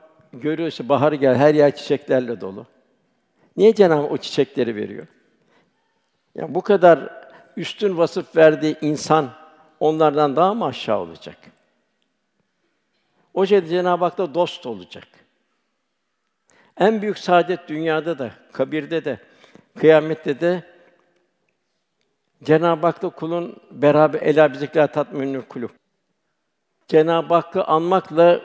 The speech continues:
kulun bir huzur bulması, tatmin olması.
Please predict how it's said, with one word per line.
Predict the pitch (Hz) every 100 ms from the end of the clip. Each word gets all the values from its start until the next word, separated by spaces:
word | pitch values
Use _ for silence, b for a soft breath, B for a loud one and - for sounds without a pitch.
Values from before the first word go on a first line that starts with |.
| - -
kulun | - 165 170
bir | 160
huzur | 135 147 156 139
bulması, | 113 104 104 - - _ _ _ _ _ _ _ _ _ _ _
tatmin | - 139 - 165 151
olması. | 135 113 95 -